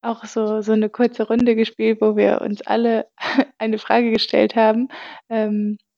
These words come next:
und die man sich so, ich sage mal, äh, im, ich sage mal, im normalen Gespräch vielleicht nicht stellen würde.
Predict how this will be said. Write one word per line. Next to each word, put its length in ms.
und 260
die 80
man 200
sich 200
so, 220
ich 140
sage 220
mal, 240
äh, 260
im, 260
ich 180
sage 200
mal, 100
im 100
normalen 380
Gespräch 360
vielleicht 300
nicht 140
stellen 360
würde. 260